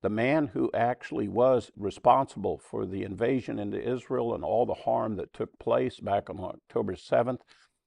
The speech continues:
he was killed, and several of his lieutenants along with him. Now we're faced with, uh,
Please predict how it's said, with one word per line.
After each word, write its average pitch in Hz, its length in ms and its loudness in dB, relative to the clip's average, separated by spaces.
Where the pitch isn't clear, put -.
he 135 120 2
was 151 180 0
killed, - 480 0
and 101 160 -6
several 117 400 2
of 95 120 0
his 95 300 -4
lieutenants 104 800 -4
along 98 460 0
with 101 220 0
him. 73 120 -10
Now 143 480 2
we're 185 180 6
faced 185 540 4
with, 117 520 4
uh, 85 60 -10